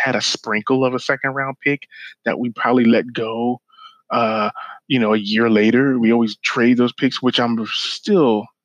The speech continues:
uh, very upset with the guard that we traded, um, to the Grizzlies,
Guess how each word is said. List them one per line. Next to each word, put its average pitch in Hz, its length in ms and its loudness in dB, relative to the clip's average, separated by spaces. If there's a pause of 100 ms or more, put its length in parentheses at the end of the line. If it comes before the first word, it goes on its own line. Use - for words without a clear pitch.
(140)
uh, 90 300 0
very 123 320 2
upset 110 420 -2
with 110 120 -8
the 101 100 -6
guard 110 440 0
that - 160 -2
we 104 80 -10
traded, 107 600 0 (500)
um, 98 400 -2 (180)
to 107 720 -2 (380)
the 104 400 -2
Grizzlies, 104 840 -2